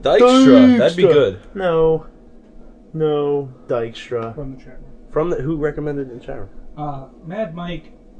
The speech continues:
Speaker 3: Hold on.
Speaker 2: Dykstra! Sorry, we're not forming a four lesbians.
Speaker 1: No, fuck that. Throw Dykstra in.
Speaker 2: No.
Speaker 3: He said Flair, Dykstra,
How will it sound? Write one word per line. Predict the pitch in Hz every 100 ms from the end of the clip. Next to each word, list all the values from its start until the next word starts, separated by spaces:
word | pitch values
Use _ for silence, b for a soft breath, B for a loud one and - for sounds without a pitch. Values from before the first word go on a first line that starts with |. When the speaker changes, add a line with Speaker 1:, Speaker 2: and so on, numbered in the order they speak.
| - - -
Speaker 3:
Hold | 117
on. | 120 - - -
Speaker 2:
Dykstra! | 143 240 233 226 220 - - 165 131 - b b b -
Sorry, | - 151 117 120
we're |
not | 151 156
forming | - 151 139
a | 123
four | - 139
lesbians. | 120 120 110 110 92 92
Speaker 1:
No, | 277 311
fuck | 180 - 269 262
that. | 143 -
Throw | 190 220
Dykstra | 165 120 107 - 98 95
in. | 85
Speaker 2:
No. | 214 202
Speaker 3:
He | 214
said | 214 190 151
Flair, | - - 196 196
Dykstra, | 160 170 - - 170 160